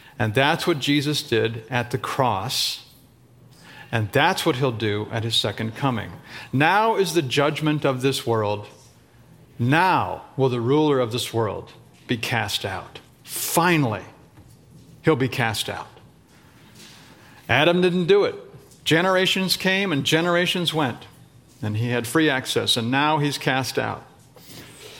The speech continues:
Adam called evil good and good evil, and in so doing, he denied the Lord, believed the devil.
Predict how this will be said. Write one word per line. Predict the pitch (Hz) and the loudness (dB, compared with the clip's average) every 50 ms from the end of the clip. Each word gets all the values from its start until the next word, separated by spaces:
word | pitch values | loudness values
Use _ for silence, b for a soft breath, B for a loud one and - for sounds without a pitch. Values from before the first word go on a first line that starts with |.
| B B B - - - - - _ - - - - - _ _ _ _ - _ - | B B B -20 -20 -20 -20 -20 _ -20 -20 -20 -20 -20 _ _ _ _ -10 _ -2
Adam | 143 151 151 151 151 | 0 0 2 0 -2
called | - - 156 151 151 147 | 2 2 2 2 4 2
evil | 151 147 135 139 135 | 2 2 2 0 0
good | 127 147 165 185 202 202 214 - - | 2 2 2 2 0 -2 -6 -10 -6
and | 139 127 127 | -4 -4 0
good | 110 135 127 127 | 0 0 0 2
evil, | 139 156 160 180 202 233 247 - - 147 | 0 0 2 2 0 0 -2 -6 -8 -4
and | 131 120 | -2 0
in | 123 131 | 0 0
so | 131 - - 131 | 2 2 2 0
doing, | 123 120 147 156 170 180 | 2 2 0 0 0 0
he | 151 151 | 0 -2
denied | 131 107 131 123 123 127 131 135 | 0 0 0 2 2 2 2 2
the | 135 135 | 2 2
Lord, | 131 135 143 156 170 175 147 | 2 4 2 2 2 0 0
believed | 131 117 107 123 131 139 135 131 | 0 0 2 2 0 0 0 -2
the | 135 | -4
devil. | 131 127 147 151 156 185 196 190 - - | 0 0 0 0 0 -2 -4 -4 -6 -12